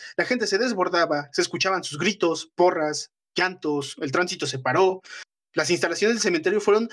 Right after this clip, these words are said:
insuficientes para alojar a los admiradores, que con lágrimas en los ojos y expresiones de profunda tristeza, daban el último adiós al héroe de las mil batallas. Aunque la carne era débil,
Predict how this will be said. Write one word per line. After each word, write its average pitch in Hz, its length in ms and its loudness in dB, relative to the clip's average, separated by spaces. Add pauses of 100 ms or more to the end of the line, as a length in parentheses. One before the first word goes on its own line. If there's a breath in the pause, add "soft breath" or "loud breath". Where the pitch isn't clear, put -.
(120 loud breath)
insuficientes 254 1000 2
para 151 160 -2
alojar 156 260 0
a 214 40 -2
los 160 120 -6
admiradores, 156 680 0
que 165 120 -2
con 170 140 4
lágrimas 254 380 -2
en 269 80 0
los 247 120 0
ojos 170 320 -4 (240 loud breath)
y 254 60 0
expresiones 240 460 -2
de 226 60 2
profunda 226 380 0
tristeza, 220 520 -2 (260 loud breath)
daban 240 240 0
el 190 100 -2
último 254 300 2
adiós 170 360 0
al 226 160 -2
héroe 185 220 0
de 165 120 -4
las 143 140 -4
mil 147 180 -4
batallas. - 560 -6 (1000 loud breath)
Aunque 269 260 0
la 269 100 2
carne 370 300 2
era 247 180 0
débil, 180 420 -4